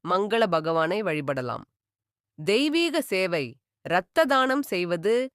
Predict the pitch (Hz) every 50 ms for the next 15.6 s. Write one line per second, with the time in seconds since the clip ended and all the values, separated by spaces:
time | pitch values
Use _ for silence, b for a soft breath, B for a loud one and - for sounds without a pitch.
0 | _ _ _ - - 165 175 190 214 262 294 311 311 302 294 294 - - - 269
1 | 269 247 196 190 208 240 262 269 254 226 220 220 - - 202 190 175 185 170 -
2 | 202 196 202 208 208 214 - - 185 196 214 214 226 214 185 196 196 214 269 -
3 | - 202 180 180 180 170 147 131 113 - _ _ _ _ _ - 185 214 202 269
4 | 240 202 190 208 220 247 285 285 269 254 233 196 190 - - 185 196 208 196 220
5 | 185 - 233 233 269 - 165 165 180 - - 165 135 - _ _ _ _ _ _
6 | _ - 151 185 202 240 285 269 285 262 233 220 196 190 185 175 170 170 165 160
7 | 156 143 156 165 180 170 175 170 160 175 202 226 247 247 220 180 160 170 185 202
8 | 208 185 214 226 247 269 269 - - - 165 175 190 196 202 202 202 214 233 247
9 | - - 202 180 180 196 196 202 214 226 247 262 285 _ - 151 170 175 190 208
10 | 220 233 254 247 240 220 - - 160 165 180 185 196 202 214 202 - - 156 156
11 | 165 160 170 165 160 147 147 151 156 160 160 165 160 147 147 143 170 233 226 190
12 | 160 165 156 143 147 135 127 123 - - _ _ _ _ _ _ _ _ _ -
13 | - 233 226 254 214 - 254 240 233 233 262 247 190 185 196 220 240 277 302 254
14 | 285 285 254 - 175 196 208 214 220 226 214 170 175 180 185 190 196 208 208 208
15 | 214 - - 175 170 160 175 160 - - 180